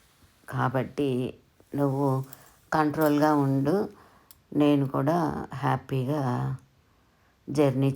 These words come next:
చేయగలను" అని చెప్పి చెప్పింది. అయినా కానీ నాకైతే కన్నీళ్ళు ఆగలేదు.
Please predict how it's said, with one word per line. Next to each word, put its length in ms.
చేయగలను" 640
అని 240
చెప్పి 720
చెప్పింది. 640
అయినా 360
కానీ 680
నాకైతే 520
కన్నీళ్ళు 540
ఆగలేదు. 840